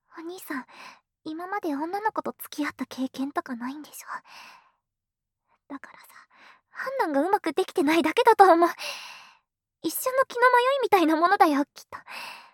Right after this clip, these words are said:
お兄さん優しいし。私なんかより絶対いい人見つかるって。あ、ち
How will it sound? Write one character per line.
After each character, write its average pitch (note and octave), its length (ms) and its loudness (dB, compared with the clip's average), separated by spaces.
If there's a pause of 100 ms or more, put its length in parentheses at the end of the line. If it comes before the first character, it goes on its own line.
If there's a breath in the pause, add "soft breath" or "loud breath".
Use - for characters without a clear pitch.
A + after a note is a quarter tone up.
(920 loud breath)
お C#4+ 40 -18
兄 D#4 180 -14
さ D#4+ 160 -14
ん A#3 140 -12
優 A#3 80 -16 (240)
し - 160 -12
い F4 40 -8
し。 - 220 -18 (1300)
私 - 280 -12
な - 60 -20
ん B4 160 -16
か - 140 -10
よ A#3+ 80 -10
り A3+ 80 -12
絶 - 240 -16
対 D#4 180 -10
い F4+ 80 -8
い - 40 -8
人 - 160 -14
見 G3 120 -16
つ - 100 -20
か E4+ 140 -16
る F#4+ 60 -12
っ B4 40 -10 (120)
て。 - 80 -20 (2250)
あ、 E4+ 200 6
ち - 40 -14